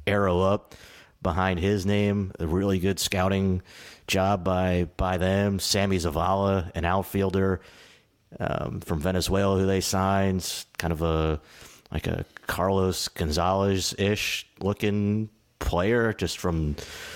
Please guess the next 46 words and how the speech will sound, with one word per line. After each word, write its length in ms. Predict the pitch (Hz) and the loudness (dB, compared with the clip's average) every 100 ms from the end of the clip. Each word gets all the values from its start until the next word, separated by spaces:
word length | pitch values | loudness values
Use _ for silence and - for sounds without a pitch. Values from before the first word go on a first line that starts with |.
| - | -10
the, 440 | 87 85 78 73 85 | -2 0 0 0 0
the 160 | 80 | -2
swing 640 | - - 92 101 101 101 90 | 0 0 2 2 2 0 0
and, 220 | 80 76 | -2 -2
and 240 | 80 73 | -4 -4
some 180 | - 85 | -4 -4
of 60 | 78 | -4
the 200 | 76 85 - - | -4 -6 -10 -6
pure 380 | - 98 95 90 | -2 0 0 0
feel 300 | - 98 98 | 0 0 0
for 180 | 90 | -2
hitting 380 | 80 101 101 95 | 0 0 2 0
and 440 | 85 78 73 71 71 _ - - | 0 -2 -4 -6 -8 _ -18 -10
the 420 | - - - - - | -6 -4 -6 -8 -2
uptick 440 | 104 98 - 98 - | -2 0 -2 -2 0
in, 220 | 85 76 | -2 0
in 180 | 85 80 | -2 -2
power 480 | - 95 98 98 92 | 0 0 2 2 0
and 100 | 80 | 0
being 240 | 92 85 | 0 0
so 240 | - 95 90 | 0 0 2
young 460 | 85 92 95 92 - - - - - | 2 2 2 0 -4 -14 -14 -16 -18
for, 960 | - 92 92 87 90 87 82 87 82 87 | -8 -2 0 2 2 2 2 0 -4 -6
you 100 | 82 | -4
know, 80 | 80 | -2
for 140 | 92 | -2
getting 240 | 87 90 90 | -2 -2 -2
to 100 | 87 | 0
low 300 | 87 87 87 | 2 2 2
A 300 | 87 95 98 - - _ _ - | 2 0 -2 -8 -20 _ _ -6
at 160 | 92 - | -4 0
the 140 | 90 | 0
end 220 | 92 90 | 0 2
of 500 | 92 92 92 85 - - | 2 2 2 -2 -6 -2
last 320 | 92 92 - | 0 0 0
year. 240 | 92 95 | 0 2
He's 160 | 92 92 | 0 -2
pretty 220 | 104 92 | -2 -2
exciting. 540 | 90 98 95 98 95 | -2 0 0 2 0
Robbie 280 | 87 87 92 | 0 0 0
Snelling, 380 | - 92 98 101 | -2 0 2 2
I 20 | |
mean, 120 | 92 | 0
it's 180 | 87 - | -2 0
not 220 | 107 98 | 0 0
like, 400 | 92 92 87 - | 2 2 0 -4